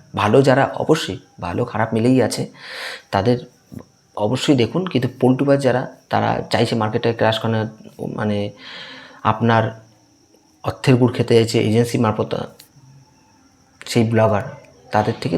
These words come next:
দূরে থাকুন, এটাই বলবো। আর আমার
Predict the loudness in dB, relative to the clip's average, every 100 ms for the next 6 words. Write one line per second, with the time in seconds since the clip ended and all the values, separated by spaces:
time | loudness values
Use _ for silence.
0 | -2 -2 -4 -8 -20 -20 _ _ _ -20
1 | -20 -12 -2 0 0 -2 -4 -10 -18 -20
2 | -20 -20 -20 -6 0 2 0 -6 -18 -20
3 | -20 _ _ _ _ _ _ -20 -16 -2
4 | 2 2